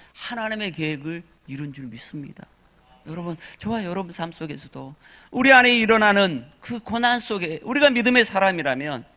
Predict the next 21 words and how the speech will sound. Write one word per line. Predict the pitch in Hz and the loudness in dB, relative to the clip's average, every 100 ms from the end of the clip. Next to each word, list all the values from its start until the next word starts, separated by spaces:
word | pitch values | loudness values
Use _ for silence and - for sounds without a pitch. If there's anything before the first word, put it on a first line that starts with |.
| _ _ _ | _ _ _
내 | 127 | -12
뜻과 | 147 156 151 - 147 | -12 -12 -16 -14 -16
내 | - 208 | -10 -10
계획이 | 214 196 196 202 208 _ _ _ | -10 -12 -10 -10 -12 _ _ _
버려지고 | - 143 131 - _ _ _ _ _ _ _ - | -14 -12 -12 -16 _ _ _ _ _ _ _ -8
나를 | 175 226 | -2 -2
통해서 | 240 233 233 | 0 -2 -2
이루시고자 | 226 226 - 220 214 214 | -4 -4 -4 -6 -2 -2
하는 | 196 196 | -2 -8
하나님의 | 185 190 185 180 | -8 -6 -6 -8
뜻과 | 180 165 - 190 220 _ - _ | -10 -14 -10 -10 -10 _ -20 _
하나님의 | - 214 208 208 196 | -12 -8 -4 -4 -4
계획들이 | 185 170 185 175 | -6 -6 -10 -6
온전히 | 196 226 247 240 233 190 | 0 0 0 0 -2 -2
이루어지기를 | 202 214 165 143 131 113 - _ - | -4 -4 -4 -4 -4 -6 -12 _ -16
주의 | - 147 | -6 -4
이름 | 139 127 | -4 -6
축복합니다. | - 139 - - - - - _ _ _ - - _ _ _ - - | -8 -16 -14 -16 -16 -18 -20 _ _ _ -20 -20 _ _ _ -20 -12
그리고 | 127 123 | -10 -8
더 | 143 | -8
나아가 | 160 160 - - | -8 -8 -10 -12